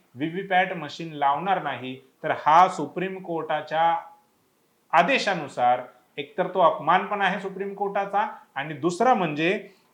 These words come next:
तुम्ही free, fair and transparent election करू इच्छित नाही.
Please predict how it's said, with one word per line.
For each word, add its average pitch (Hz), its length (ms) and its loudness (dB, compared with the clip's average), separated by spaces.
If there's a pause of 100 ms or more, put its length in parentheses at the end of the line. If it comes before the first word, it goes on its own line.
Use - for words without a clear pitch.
तुम्ही 190 300 0
free, 226 760 -8
fair 190 280 0
and 185 100 0
transparent 180 880 -6
election 175 460 -8
करू 165 320 -4
इच्छित 151 380 -10
नाही. 143 440 -4